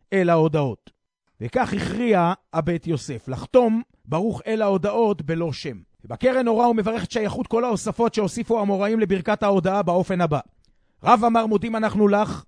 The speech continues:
עלינו להודות על שזיכיתנו בדעה והשכל להודות לך." שמואל מוסיף את המילים, "אלוקי כל בשר", כי תכלית בריאת כל בשר בשביל ישראל שנבראו להודות לשם יתברך.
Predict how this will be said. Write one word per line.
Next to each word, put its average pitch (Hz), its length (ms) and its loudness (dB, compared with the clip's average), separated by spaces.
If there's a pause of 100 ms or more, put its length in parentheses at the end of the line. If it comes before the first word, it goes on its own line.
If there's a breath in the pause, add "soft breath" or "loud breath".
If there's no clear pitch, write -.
עלינו 214 380 2
להודות 208 340 0
על 202 100 0
שזיכיתנו 196 840 -2
בדעה 185 420 -2
והשכל 202 540 -4
להודות 196 680 2
לך." 156 180 -8 (640)
שמואל 233 340 2
מוסיף 214 280 0
את 214 100 -6
המילים, 208 340 -4
"אלוקי 208 320 -2
כל 214 160 0
בשר", 196 420 -2
כי 196 80 -12
תכלית 202 320 -6
בריאת 190 300 -4
כל 208 160 -2
בשר 202 320 -4
בשביל 196 320 -8
ישראל 185 340 -4
שנבראו 196 440 -4
להודות 196 280 0
לשם 208 280 -4
יתברך. 143 460 -8